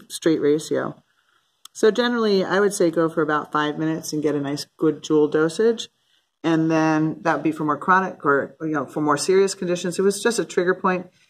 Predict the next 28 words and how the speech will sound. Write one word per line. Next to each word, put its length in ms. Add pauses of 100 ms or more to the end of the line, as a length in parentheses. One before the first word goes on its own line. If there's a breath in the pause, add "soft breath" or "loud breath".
(200 soft breath)
Maybe 300
what 160
you'd 160
do 180
is 140
you'd 160
stop 360
right 220
there, 480 (260)
and 120
then 120
you'd 160
say, 220
"Does 260
your 100
trigger 300
point 320
feel 160
better?" 400
So 220
maybe 380
do 220
shorter 400
times 480
and 120
just 260
kind 200
of 140